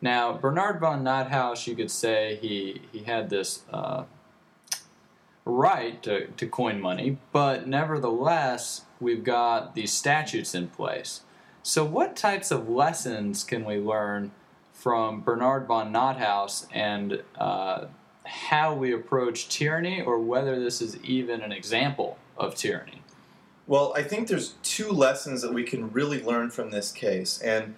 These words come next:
Speaker 2: one of them is that if you're going to be making a philosophical or ideological argument, you've gotta be willing to accept the fact that that argument might not be very persuasive to the audience that you need to persuade.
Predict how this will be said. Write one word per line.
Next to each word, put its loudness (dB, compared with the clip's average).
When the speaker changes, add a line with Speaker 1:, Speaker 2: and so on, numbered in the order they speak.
Speaker 2:
one 2
of -2
them 0
is 0
that 2
if -4
you're 2
going 0
to -4
be 0
making 0
a 2
philosophical 2
or 2
ideological 0
argument, 0
you've -4
gotta 4
be -2
willing 0
to 0
accept 0
the -2
fact -2
that 0
that 4
argument 0
might 2
not 2
be 0
very 2
persuasive -2
to -14
the -4
audience 0
that -4
you 0
need 0
to -8
persuade. -2